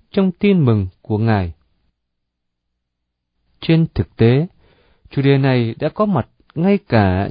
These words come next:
trong những câu chuyện về thời niên thiếu của Đức Giêsu. Chẳng hạn, trong kinh Magnificat, Đức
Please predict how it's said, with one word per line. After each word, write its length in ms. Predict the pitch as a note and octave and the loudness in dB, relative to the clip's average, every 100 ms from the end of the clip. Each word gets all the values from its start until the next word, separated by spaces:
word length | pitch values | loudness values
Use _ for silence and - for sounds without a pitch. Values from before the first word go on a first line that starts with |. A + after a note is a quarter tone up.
| - | -4
trong 200 | F3+ E3 | -2 0
những 180 | F#3 | -2
câu 220 | G3 G3 F3+ | 0 0 0
chuyện 260 | - A2+ - _ - | 0 -2 -2 _ -6
về 200 | G#2+ G#2+ | -2 0
thời 240 | G#2+ G#2 | 0 0
niên 260 | C#3 E3+ D#3+ | 2 0 0
thiếu 340 | D3+ D#3+ G3+ - | 0 -2 -2 -8
của 160 | - F#3+ | -6 -4
Đức 200 | D3 - | -4 0
Giêsu. 520 | C#3 C3+ - C3+ B2+ - _ _ _ _ _ _ _ _ - | 0 2 -2 -4 -6 -12 _ _ _ _ _ _ _ _ -2
Chẳng 200 | G2+ F2+ | 0 2
hạn, 240 | G#2 F#2+ - _ _ _ _ _ | 2 0 -4 _ _ _ _ _
trong 180 | B2+ B2 | -6 -4
kinh 280 | C#3 C#3 C#3+ | -2 0 2
Magnificat, 720 | D3 D3+ D3+ - D#3 E3 G3 - _ _ _ _ _ _ _ _ | 2 2 0 -4 -2 0 0 -4 _ _ _ _ _ _ _ _
Đức 120 | C3 | -8